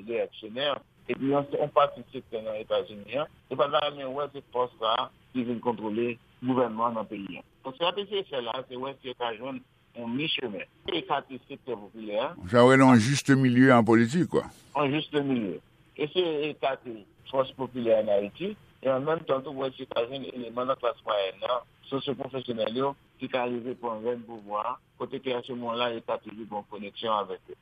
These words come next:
Speaker 2: Bon, an doutre tèm chaje, moun ki nan dyaspora, patikilyèman oz Etazini, ki okipe gran pòs nan administrasyon ameriken, nan ki se administrasyon pase, ki se sa k la kounye a, ki deja gon koneksyon avèk Etazini, paske Etazini, se sanse la yo grandi, m a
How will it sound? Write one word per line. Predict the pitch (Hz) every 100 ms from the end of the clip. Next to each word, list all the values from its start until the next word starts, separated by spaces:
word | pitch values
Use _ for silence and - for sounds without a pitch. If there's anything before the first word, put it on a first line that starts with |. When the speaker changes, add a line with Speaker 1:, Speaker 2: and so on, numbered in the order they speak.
| _ _ -
Speaker 2:
Bon, | 110
an | 156
doutre | 180 175 165
tèm | 156
chaje, | - 139 117 107 131
moun | 113 98
ki | 90 95
nan | 92 87
dyaspora, | 90 - 92 82
patikilyèman | 95 90 101 107 98 92 92 92
oz | 90 90
Etazini, | 82 87 80 90 107 113 101
ki | 87 92
okipe | 95 92 87 82
gran | 95 98
pòs | 104 92
nan | 92
administrasyon | 82 87 85 87 85 90 82
ameriken, | 87 87 87 95
nan | 110
ki | 107 107
se | 110
administrasyon | 90 101 98 95 90 98 90
pase, | 92 87 - 101 - -
ki | 120
se | - 110
sa | 117
k | 104 113
la | 104 95
kounye | 113 107 110 143
a, | 175 - -
ki | 165
deja | 180 151 143 120
gon | 123
koneksyon | 113 123 123 269 320
avèk | 127 107 95
Etazini, | 92 85 76 90
paske | 95 101 - 117
Etazini, | 113 110 104 127 123
se | 104 95
sanse | 107 - 104
la | 85 87 87
yo | 87
grandi, | 104 135 156
m |
a | 156